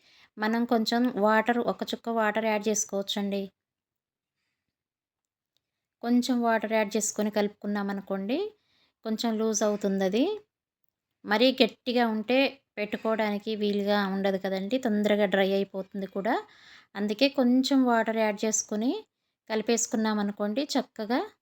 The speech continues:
పేస్ట్ లాగా ఉంటుంది, పెట్టుకోవడానికి కూడా వీలుగా ఉంటుందని ఒక చుక్క వాటర్ యాడ్ చేశాను నేను. ఇక్కడైతే నేను నా జుట్టుకి అప్లై చేసుకుంటున్నాను చూడండి.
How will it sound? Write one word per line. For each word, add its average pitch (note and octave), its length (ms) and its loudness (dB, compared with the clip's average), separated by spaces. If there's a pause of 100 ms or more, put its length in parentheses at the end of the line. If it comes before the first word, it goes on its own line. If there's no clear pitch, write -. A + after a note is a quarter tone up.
(480)
పేస్ట్ A3 320 -4
లాగా G#3+ 320 0
ఉంటుంది, G#3 400 0
పెట్టుకోవడానికి A3 640 -2
కూడా G#3+ 160 0
వీలుగా G#3+ 380 0
ఉంటుందని G3+ 440 0
ఒక C4 160 -2
చుక్క - 260 -8
వాటర్ G3+ 360 -2
యాడ్ F#3+ 180 -2
చేశాను F#3+ 360 -2
నేను. G3+ 240 0 (1120)
ఇక్కడైతే G#3+ 480 -2
నేను G#3+ 260 0
నా D4+ 120 2
జుట్టుకి G#3+ 340 -4
అప్లై G3 260 0
చేసుకుంటున్నాను F#3+ 600 -2
చూడండి. F#3+ 420 -2